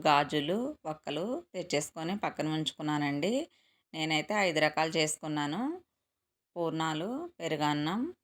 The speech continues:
గారెలు, పరమాన్నం,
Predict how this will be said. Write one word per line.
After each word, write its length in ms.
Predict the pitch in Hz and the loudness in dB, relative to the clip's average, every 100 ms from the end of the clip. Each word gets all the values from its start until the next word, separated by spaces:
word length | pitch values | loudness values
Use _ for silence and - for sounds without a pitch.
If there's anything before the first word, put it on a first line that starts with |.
| _ _ - | _ _ 0
గారెలు, 520 | 156 151 147 147 220 359 - _ _ _ _ _ _ _ _ - | 4 4 4 2 0 -2 -8 _ _ _ _ _ _ _ _ -4
పరమాన్నం, 640 | 165 160 151 147 151 | -2 2 2 4 2